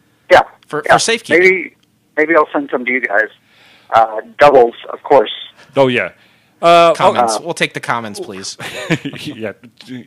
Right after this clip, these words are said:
Speaker 3: definitely the comments. Conrad, we're gonna have to let you go. We gotta, we gotta really pay attention to the flight. But real quick, you said you watched it with your son, which is great. Spent some quality time with your ch-, kids. That's wonderful.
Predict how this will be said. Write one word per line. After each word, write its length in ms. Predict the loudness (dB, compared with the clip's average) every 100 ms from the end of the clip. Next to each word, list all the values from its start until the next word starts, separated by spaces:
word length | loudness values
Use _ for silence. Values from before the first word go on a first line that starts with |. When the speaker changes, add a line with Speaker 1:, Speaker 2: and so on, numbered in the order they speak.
| _
Speaker 3:
definitely 280 | -2 -2 -4
the 100 | -10
comments. 300 | -8 -8 -10 -16 -20 -20 _
Conrad, 420 | 0 4 4 4
we're 120 | 2 0
gonna 180 | 0
have 160 | 2 0
to 80 | 0
let 140 | -2
you 80 | 0
go. 240 | 2 2
We 100 | 4
gotta, 300 | 2 0 -2 -10 -20
we 100 | -8
gotta 160 | -2 0
really 140 | 0
pay 200 | -2 -2
attention 300 | -2 -4 -6
to 60 | -4
the 80 | -4
flight. 300 | 0 0 2
But 140 | 0
real 240 | 0 2 0
quick, 420 | 2 0 0 -4 _ _ _ _
you 120 | -10
said 140 | -2 0
you 100 | 2
watched 340 | 2 2 0
it 40 | -4
with 160 | -4
your 140 | -4 -6
son, 400 | -2 0 0 -2
which 180 | -8 -8
is 80 |
great. 420 | -6 0 0 0 -8
Spent 200 | -6 -6
some 120 | -6
quality 320 | 2 4 4
time 220 | 2 -2 -4
with 120 | -6
your 140 | -8
ch-, 200 | -10 -14
kids. 300 | -4 -2 -2
That's 240 | -4 -8 -6
wonderful. 640 | -2 0 0 -2 -2 -4